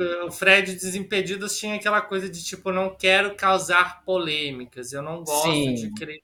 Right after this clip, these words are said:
Speaker 1: não gosto de fofoca. Então, ele é o, o pessoal fala, ele é o anti-B B B.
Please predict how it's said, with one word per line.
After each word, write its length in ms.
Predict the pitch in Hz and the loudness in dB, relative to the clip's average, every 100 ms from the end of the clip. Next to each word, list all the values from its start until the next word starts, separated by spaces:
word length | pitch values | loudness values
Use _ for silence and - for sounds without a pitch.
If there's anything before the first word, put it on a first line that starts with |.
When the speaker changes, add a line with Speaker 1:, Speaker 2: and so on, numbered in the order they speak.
| _ | _
Speaker 1:
não 120 | 160 170 | -8 -2
gosto 340 | 160 160 170 | 0 0 -2
de 80 | 156 | -12
fofoca. 800 | - 156 - 156 143 131 - - _ - - _ | -12 -12 -8 -4 -2 -2 -4 -14 _ -20 -20 _
Então, 400 | 139 135 143 147 | -20 -12 -8 -6
ele 260 | 156 160 180 | -4 -2 2
é 140 | 180 | 4
o, 480 | 185 185 170 160 165 | 6 4 4 2 0
o 40 | 160 | -6
pessoal 360 | 170 160 175 | -10 -10 -10
fala, 260 | 170 165 165 | -6 -4 -4
ele 160 | 170 | -2
é 40 | 180 | -4
o 180 | 175 180 | -2 -4
anti-B 460 | 196 190 185 185 | -4 -8 -8 -8
B 140 | 185 202 | -6 -6
B. 280 | 165 131 | -6 -8